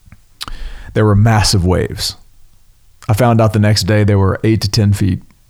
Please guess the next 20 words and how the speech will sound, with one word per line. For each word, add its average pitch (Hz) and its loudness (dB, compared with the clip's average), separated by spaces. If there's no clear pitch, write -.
ten 110 2
foot 101 0
waves. 95 -2
These 131 4
were 131 4
huge, 117 2
and 107 2
I 113 2
was 120 2
on 113 2
a 107 2
shore 123 2
break, 92 0
again, 104 2
in 95 0
kind 104 2
of 92 0
South 101 0
Orange 95 0
County. 82 -2